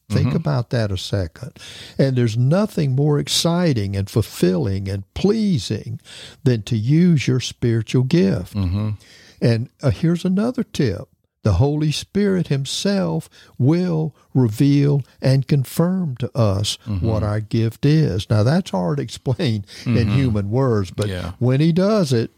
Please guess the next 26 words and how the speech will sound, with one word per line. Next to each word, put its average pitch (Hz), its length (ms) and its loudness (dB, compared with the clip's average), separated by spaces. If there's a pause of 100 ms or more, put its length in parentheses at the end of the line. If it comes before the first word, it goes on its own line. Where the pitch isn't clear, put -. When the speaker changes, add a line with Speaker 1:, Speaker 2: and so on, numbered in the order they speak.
(320)
Speaker 1:
there's 120 200 2
an 110 120 0
old 131 320 0
saying, 170 520 0
"You 120 80 2
Speaker 2:
Yeah. 110 80 0
Speaker 1:
just 113 280 0
know 147 440 2
that 143 240 -2
you 98 80 -4
know 143 480 2
that 156 260 -2
you 175 80 -2
know 117 300 2
Speaker 2:
Right. 90 380 -4 (260)
Speaker 1:
what 113 320 -2
your 127 80 2
gift 139 500 0
is 101 420 0
when 95 200 2
the 95 80 2
Holy 117 340 2
Spirit 110 600 0
has 117 180 -6
confirmed 98 720 -4
it." 87 180 -12